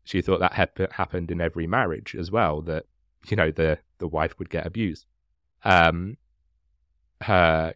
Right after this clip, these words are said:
kids would get abused. And, yeah, she, she just got to a point where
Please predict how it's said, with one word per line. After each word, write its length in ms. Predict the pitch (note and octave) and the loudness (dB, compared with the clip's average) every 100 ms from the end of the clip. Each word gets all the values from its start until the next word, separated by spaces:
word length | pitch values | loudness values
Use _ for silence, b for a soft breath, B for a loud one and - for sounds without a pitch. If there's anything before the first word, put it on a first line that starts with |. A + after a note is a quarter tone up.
| - | -2
kids 480 | C3 E2+ - - _ _ _ _ _ - | -2 -2 -6 -20 _ _ _ _ _ -2
would 300 | E2+ E2 - - | -2 -4 -18 -6
get 180 | F#2 E2 | -4 -4
abused. 480 | - E2+ - - - F2 | -8 -12 -12 -18 -8 2
And, 460 | F2 E2 E2 - _ _ _ _ _ _ _ _ _ _ | 2 2 -2 -8 _ _ _ _ _ _ _ _ _ _
yeah, 240 | G2 F#2 - _ - - | 0 2 0 _ -20 -14
she, 680 | - F#2+ F2 F2 F2 F2 - _ _ _ _ _ | -2 0 2 0 -2 -8 -16 _ _ _ _ _
she 180 | - G2 | -10 -6
just 280 | F2 - - _ _ _ _ _ | -4 -6 -10 _ _ _ _ _
got 200 | - F#2 - | 0 0 0
to 160 | F#2+ | -2
a 40 | E2 | -2
point 360 | - G2+ F2+ - | 0 0 0 -4
where 460 | F2+ F2 E2+ E2 | -2 0 2 0